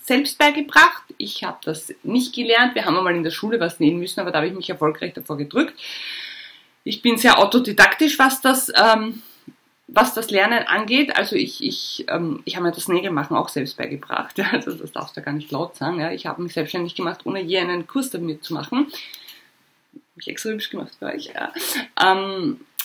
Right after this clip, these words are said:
aber zwar damals vor fünfzehn Jahren war das noch nicht ganz so happig. Ähm, und, ähm, meine Shirts, die ich nähe, sind großteils Eigenbau. Weil selbst wenn ich mir ein Schnittmuster runterlade, durch das immer auch alles verändern, das mache ich auch bei den Taschen oder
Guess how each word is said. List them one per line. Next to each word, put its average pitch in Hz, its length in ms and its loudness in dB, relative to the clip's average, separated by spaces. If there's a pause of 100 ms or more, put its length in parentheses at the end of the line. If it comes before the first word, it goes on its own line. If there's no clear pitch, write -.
(120)
aber 214 160 4
zwar 208 280 6
damals 196 260 4
vor - 100 -10
fünfzehn 202 360 -4
Jahren 170 260 2
war 160 80 4
das 170 160 -4
noch 165 140 -4
nicht 175 120 -8
ganz 143 280 2
so 165 120 -4
happig. - 440 -2 (440)
Ähm, 175 600 4 (460)
und, 190 640 2 (440)
ähm, 170 600 2
meine 170 460 4 (120)
Shirts, 240 500 4
die 240 120 -4
ich 220 120 -10
nähe, 202 240 -2
sind 185 280 -6
großteils 196 720 0
Eigenbau. 302 760 4 (1040)
Weil - 340 -2 (200)
selbst 233 260 -2
wenn 247 100 2
ich 226 60 -4
mir 233 80 0
ein 220 80 -2
Schnittmuster 233 580 -2
runterlade, 208 500 2
durch 208 160 -8
das 202 160 -6
immer 196 280 -4
auch - 160 -6
alles 175 240 2
verändern, 202 380 0
das - 180 -14
mache 175 160 -8
ich 165 160 -8
auch - 60 -12
bei 160 100 -16
den 170 160 -10
Taschen 147 340 -10
oder 165 320 -8